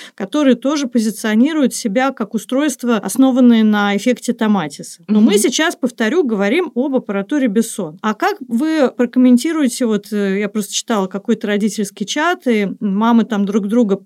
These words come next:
Speaker 1: предостерегали, что Томатис это так опасно, и что даже если не произойдёт сразу приступ, то вот он может произойти через полгода, это всё равно будет означать, что это результат Томатис стимуляции.
Speaker 2: К сожалению, дети, которые имеют нарушение развития, нарушение развития речи, интеллекта, аутистический спектр, да,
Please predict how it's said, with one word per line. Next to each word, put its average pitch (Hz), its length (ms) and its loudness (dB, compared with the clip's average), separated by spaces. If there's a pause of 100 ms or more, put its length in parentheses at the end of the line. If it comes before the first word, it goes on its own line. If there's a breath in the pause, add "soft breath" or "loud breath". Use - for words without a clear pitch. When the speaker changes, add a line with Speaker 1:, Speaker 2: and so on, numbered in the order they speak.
(120)
Speaker 1:
предостерегали, 226 1120 0
что 214 220 -4
Томатис 254 600 -2
это 202 160 -6
так 202 260 -6
опасно, 254 680 0
и 196 40 0
что 208 480 -4
даже 220 200 0
если 220 180 -2
не 220 140 6
произойдёт 220 580 2
сразу 285 680 0
приступ, 269 500 2
то 226 160 0
вот 214 180 0
он 214 140 4
может 208 280 0
произойти 220 520 0
через 202 260 -4
полгода, 262 600 0
это 240 200 0
всё - 180 -8
равно 233 260 2
будет 240 260 0
означать, 208 480 -2
что - 160 -2
это 240 180 0
результат 208 540 -4
Томатис 214 680 -4
стимуляции. 185 680 -6
Speaker 2:
К - 80 -16
сожалению, 214 760 0
дети, 214 440 -4
которые 190 480 -8
имеют 185 340 -6
нарушение 165 540 -6
развития, 190 800 -6
нарушение 165 720 -10
развития 156 480 -10
речи, 185 360 -6
интеллекта, 160 540 -10
аутистический 165 800 -10
спектр, - 540 -12
да, 180 220 -8